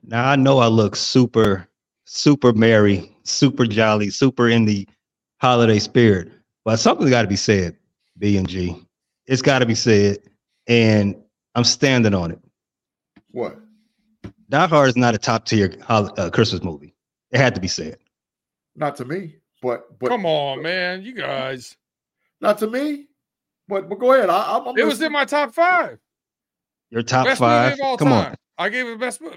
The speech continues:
Speaker 3: it's Die Hard.
Speaker 1: Nightmare Before Christmas. Home Alone.
Speaker 2: What?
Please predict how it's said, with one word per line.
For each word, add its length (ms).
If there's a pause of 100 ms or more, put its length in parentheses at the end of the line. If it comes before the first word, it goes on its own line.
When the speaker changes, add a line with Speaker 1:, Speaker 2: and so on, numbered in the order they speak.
Speaker 3:
it's 220
Die 320
Hard. 400 (1300)
Speaker 1:
Nightmare 460
Before 280
Christmas. 580 (1600)
Home 300
Alone. 200
Speaker 2:
What? 220